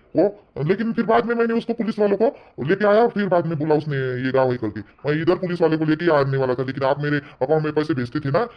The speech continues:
इसलिए मेरे को पता था कि आप लोग अच्छे होंगे, इसलिए मैंने, अ, वो पुलिस वाले को इधर लेके नहीं आया। केस वेस कुछ कर ही नहीं मैंने इसके ऊपर, सिर्फ इसको और मेरा टेम्पो मेरे को वापस चा-, चाहिए दीदी। मैं कुछ भी करो, आप मेरा टेम्पो लाके दो।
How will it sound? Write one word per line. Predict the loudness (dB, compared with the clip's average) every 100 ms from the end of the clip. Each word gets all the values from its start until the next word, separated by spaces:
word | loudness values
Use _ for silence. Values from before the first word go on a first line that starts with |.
| -12
इसलिए | -12 -4 0 2 2
मेरे | 0 0
को |
पता | 0 0
था | -2
कि | -2 0
आप | 0 0
लोग | 0 0
अच्छे | 0 -2
होंगे, | -2 0 0 -2 -16 -14
इसलिए | -6 -2
मैंने, | 0 0 -2 -2
अ, | -4 -4
वो | -4
पुलिस | -4 -2
वाले | 0 0
को | -2
इधर | -4 -4
लेके | -4 -6
नहीं | -6
आया। | -6
केस | -10 _ -2 0 2
वेस | 0
कुछ | -2 -2
कर | 0
ही | 0
नहीं | -2
मैंने | -2 -2
इसके | -6 -4 -2
ऊपर, | -2 -4
सिर्फ | -6 -14 -8 -6 -6
इसको | 0 2 2 -4 _ 0
और | 0
मेरा | 2 2
टेम्पो | 4 2 2
मेरे | 0
को | 2
वापस | 2 2 2
चा-, | 0 0 -2
चाहिए | -2 -2
दीदी। | -4 -8 -12 -14 -6
मैं | -4
कुछ | -4 -4
भी |
करो, | 0 4
आप | 4 4
मेरा | 2
टेम्पो | 2 2 2
लाके | 0 0
दो। | -2